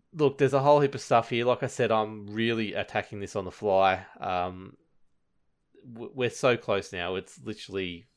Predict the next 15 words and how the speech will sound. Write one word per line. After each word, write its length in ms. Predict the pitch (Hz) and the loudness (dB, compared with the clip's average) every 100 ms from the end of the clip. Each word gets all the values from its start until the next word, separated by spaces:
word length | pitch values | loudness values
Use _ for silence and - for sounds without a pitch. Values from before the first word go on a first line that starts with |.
| _ - | _ -4
days 280 | 95 95 | -2 -2
away. 440 | 98 87 87 85 85 - | -4 -2 -2 -2 -6 -16
Um, 440 | 104 90 87 87 87 _ _ _ _ _ - | -14 -10 -8 -10 -14 _ _ _ _ _ -12
and 160 | 95 | -6
then 140 | 95 90 | -6 -4
obviously 440 | 85 92 - 95 | -6 -8 -6 -8
weeks. 360 | 87 92 90 - | -2 -2 -2 -4
Weeks, 280 | 110 220 - | -4 -4 -6
uh, 240 | 113 107 | -2 -2
seasons 340 | - 120 120 107 | -2 -4 -4 -6
will 60 | |
go 240 | 98 98 95 | 0 0 0
for, 600 | - 98 92 90 90 95 87 | -4 -2 0 -2 -4 -8 -12
uh, 400 | 82 82 85 85 _ _ - | -10 -8 -8 -10 _ _ -14
twelve 540 | - 107 107 110 - | -2 0 2 0 -6